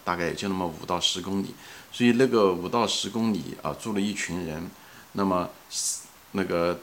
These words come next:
自然资源很少，野猪就那么多，对不对？小兔子就那么多。当一个人，你家的邻居打掉了一个野猪的时候，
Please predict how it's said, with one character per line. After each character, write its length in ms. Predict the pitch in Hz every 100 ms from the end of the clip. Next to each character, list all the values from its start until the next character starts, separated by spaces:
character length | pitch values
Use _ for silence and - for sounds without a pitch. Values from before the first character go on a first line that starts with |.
| -
自 120 | 127
然 200 | 90 98
资 140 | 104
源 180 | 104 92
很 200 | 80 80
少， 200 | 82 -
野 240 | 82 82 78
猪 180 | 117
就 180 | 107 113
那 60 | 95
么 140 | 92
多， 260 | 85 90 92
对 80 | 85
不 60 | 76
对？ 160 | 82 82 - -
小 220 | - 82
兔 220 | 80 135
子 120 | 92
就 120 | 92 101
那 100 | 92
么 100 | 87
多。 240 | 95 92 - - -
当 160 | 110
一 140 | 117 120
个 80 | 113
人， 180 | 101 98 - - -
你 160 | - 95
家 140 | 113
的 80 | 110
邻 180 | 98 92
居 120 | 101
打 240 | 107 - -
掉 140 | 98
了 100 | 95
一 100 | 92
个 260 | 95 95 - - -
野 260 | 82 82 76
猪 180 | - 107
的 100 | 98
时 140 | 85
候， 240 | 82 82